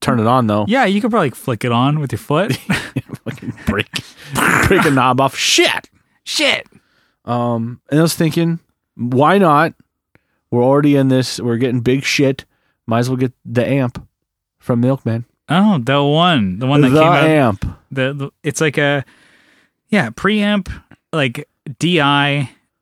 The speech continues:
Speaker 2: amp in a box, like, a literal amp in a bo-, like, amp in a pedal. 'Cause you can power cabs and shit like that
Speaker 1: <laughs>
Speaker 2: with
Speaker 1: It's
Speaker 2: it. It's like,
Speaker 1: pretty
Speaker 2: it's, like, kinda
Speaker 1: crazy.
Speaker 2: all in one. So that's, like, kinda almost like a, like a pedal board, like, of, like, oh, if you, you were gonna do a Helix,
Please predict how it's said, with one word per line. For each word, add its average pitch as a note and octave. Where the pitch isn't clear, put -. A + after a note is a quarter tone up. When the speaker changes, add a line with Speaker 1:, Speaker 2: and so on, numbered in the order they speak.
Speaker 2:
amp C#3+
in D3
a C#3
box, C3+
like, B2+
a -
literal C3
amp B2+
in B2
a A#2+
bo-, B2
like, A#2
amp A#2+
in B2
a A#2+
pedal. A#2+
'Cause C#3
you E3+
can G3
power D3+
cabs D#3+
and D#3+
shit E3+
like D#3+
that E3
Speaker 1:
<laughs> -
Speaker 2:
with E3
Speaker 1:
It's E3+
Speaker 2:
it. -
It's -
like, F#3
Speaker 1:
pretty F3+
Speaker 2:
it's, -
like, C#3
kinda E3+
Speaker 1:
crazy. F3+
Speaker 2:
all D3+
in B2
one. B2+
So D3
that's, G3+
like, C#4+
kinda F#3+
almost E3
like C#3+
a, A2
like C#3
a C#3
pedal D3+
board, F3
like, C3+
of, A#2+
like, A#2+
oh, C#3
if A#2
you, C#3+
you C#3+
were D3
gonna C3
do A#2+
a C3+
Helix, D3+